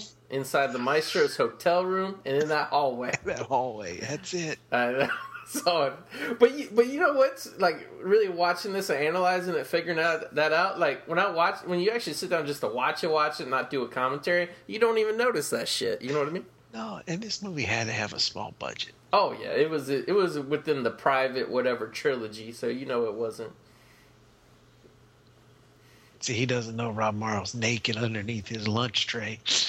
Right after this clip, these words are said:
Speaker 1: Yeah. <laughs>
Speaker 2: Now, here's what's dumb. Why did Rob Morrow make a run for it now?
Speaker 1: Yeah, they go into the bedroom, the wife and the Maestro, so you think Rob Morrow would run right back out the,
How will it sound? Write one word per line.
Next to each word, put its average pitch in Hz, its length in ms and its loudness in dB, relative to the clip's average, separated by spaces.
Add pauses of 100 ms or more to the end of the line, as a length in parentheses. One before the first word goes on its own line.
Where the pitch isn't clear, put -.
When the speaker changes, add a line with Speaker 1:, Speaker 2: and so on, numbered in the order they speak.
(140)
Speaker 1:
Yeah. 120 120 0 (760)
<laughs> - 560 -6 (3500)
Speaker 2:
Now, 135 240 -2
here's 208 240 -8
what's 104 180 -12
dumb. 113 300 -6
Why 147 160 -6
did 190 160 -6
Rob 151 160 -4
Morrow 135 240 -6
make 135 160 -4
a 101 40 -4
run 107 280 -6
for 113 240 -8
it - 100 -12
now? 98 260 -6 (220)
Speaker 1:
Yeah, 233 220 2
they 180 200 4
go 247 260 4
into 190 220 -2
the 135 120 0
bedroom, 127 560 0
the 123 80 4
wife 147 360 0
and 147 380 0 (160)
the 117 80 -4
Maestro, 120 540 0
so 151 160 -2
you 143 160 -2
think 170 320 -2
Rob 147 180 4
Morrow 143 400 2
would 123 240 -8
run 143 220 4
right 139 240 0
back 135 240 0
out 123 360 0
the, 110 320 0